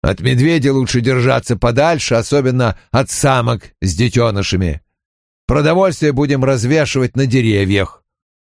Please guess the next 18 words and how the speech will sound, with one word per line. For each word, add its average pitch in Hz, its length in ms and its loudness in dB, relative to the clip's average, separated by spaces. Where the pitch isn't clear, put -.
В - 80 -20
палатках 147 640 0
ничего 175 480 0
съедобного 143 640 0
держать 135 540 0
нельзя. 113 760 -2
Встретитесь 185 800 0
с - 80 -10
медведем, 143 800 0
медленно 180 840 2
пятьтесь, 139 1000 -2
не 85 160 2
показывайте 165 720 0
страха 160 600 0
и 139 80 0
не 135 120 0
проявляйте 139 640 2
агрессии. 117 760 -2